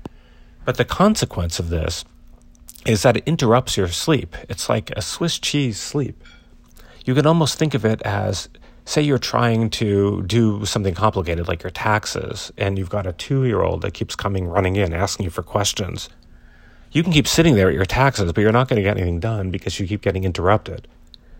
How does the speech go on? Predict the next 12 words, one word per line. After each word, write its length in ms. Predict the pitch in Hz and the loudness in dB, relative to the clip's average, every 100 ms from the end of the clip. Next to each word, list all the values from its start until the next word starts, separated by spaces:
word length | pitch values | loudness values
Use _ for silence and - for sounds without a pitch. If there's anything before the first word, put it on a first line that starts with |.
| - - | -16 -2
Well, 100 | 131 | -2
sleep 280 | - 180 175 | 2 0 0
is 120 | 110 | -2
the 100 | 104 | 0
same 280 | - 120 107 | 2 2 2
way. 300 | 120 117 - | 2 0 -2
There 100 | 107 | -2
are 40 | |
different 300 | 104 151 147 | 0 0 0
levels 380 | 101 147 135 98 | 2 2 2 0
of 100 | 87 | -2
sleep. 420 | - - 151 - | -4 -2 -2 -2